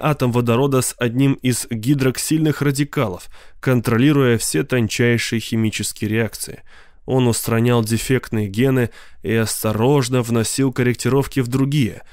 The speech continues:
Четыре столетия работы лежали позади. Работы, которую он любил, работы, которая могла бы сделать возможной эволюцию его расы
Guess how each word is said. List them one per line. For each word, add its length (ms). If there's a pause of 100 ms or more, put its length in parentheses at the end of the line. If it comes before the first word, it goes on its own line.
(320)
Четыре 400
столетия 500
работы 600
лежали 560
позади. 640 (360)
Работы, 580
которую 560
он 260
любил, 500
работы, 600 (320)
которая 380
могла 400
бы 140
сделать 460
возможной 720
эволюцию 800
его 320
расы 460